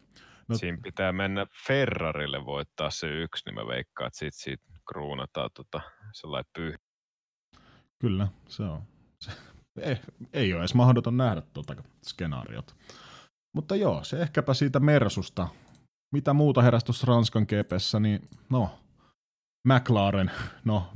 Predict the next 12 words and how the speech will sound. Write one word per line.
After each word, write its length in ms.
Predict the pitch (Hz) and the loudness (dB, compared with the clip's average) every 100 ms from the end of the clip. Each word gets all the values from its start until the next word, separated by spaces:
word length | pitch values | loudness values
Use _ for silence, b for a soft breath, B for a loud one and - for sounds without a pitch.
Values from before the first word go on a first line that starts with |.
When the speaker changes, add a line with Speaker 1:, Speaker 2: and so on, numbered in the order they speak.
| 104 | -2
Speaker 1:
ehkä 180 | 98 120 | 0 -2
sitä 200 | - 110 | -2 0
vedettiin 400 | 110 - 113 107 | 0 0 -2 0
vähän 200 | 107 107 | 0 2
liikaakin 440 | 107 95 90 92 - | 0 0 -4 -4 -8
tota 240 | - 92 95 | -4 -4 -2
Mac 300 | 101 98 85 | -2 -2 -4
is 180 | - - | -8 -4
back 300 | 92 87 - | -4 -4 -12
-hommaa, 1300 | _ _ _ _ _ _ _ - 85 82 82 78 76 | _ _ _ _ _ _ _ -6 -2 0 0 -2 -4
et 120 | - | -6
tota, 380 | 73 - 73 | -10 -6 -6